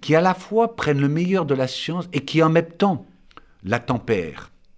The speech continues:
eh bien, on pourrait probablement aller vers un vingt et unième siècle, euh, euh, euh, euh, rassurant. Et je suis très confiant, vous avez vu, dans ce livre. Parce que précisément, ce que vous dites sur la Chine, sur ses manipulations scientifiques,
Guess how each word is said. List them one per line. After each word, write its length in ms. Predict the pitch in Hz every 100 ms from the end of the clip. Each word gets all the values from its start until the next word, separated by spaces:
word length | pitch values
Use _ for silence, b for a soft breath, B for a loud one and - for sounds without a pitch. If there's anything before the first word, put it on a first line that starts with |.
| - _ - - B B B B B B -
eh 80 |
bien, 320 | 90 107 170 190
on 100 | 101
pourrait 400 | 87 - 80 127
probablement 680 | 151 - 90 80 87 90 143
aller 340 | 104 92 113
vers 220 | 131 104 82
un 60 |
vingt 300 | 78 87 -
et 60 | 90
unième 260 | 87 85
siècle, 420 | 85 - 175 175 - b _ -
euh, 140 | 92 -
euh, 160 | 90 87
euh, 160 | 90 87 -
euh, 220 | 87 85 78
rassurant. 600 | 80 92 - - 85 82 B B B -
Et 80 |
je 120 | 117 139
suis 220 | 143 196
très 160 | - 185
confiant, 520 | 180 175 - 214 220
vous 140 | 131
avez 100 | 120
vu, 160 | 123 214
dans 140 | 147
ce 160 | 98 101
livre. 380 | 95 92 87 69 B B B
Parce 200 | 143 139
que 80 | -
précisément, 760 | 180 202 196 185 202 214 214
ce 140 | 135 -
que 80 | 151
vous 120 | 151
dites 220 | 156 214
sur 140 | -
la 100 | 117
Chine, 560 | 101 - 117 110 87 71 B B B
sur 220 | - -
ses 160 | 196 131
manipulations 760 | 131 143 135 127 110 - -
scientifiques, 680 | 107 - 92 - 87 95 90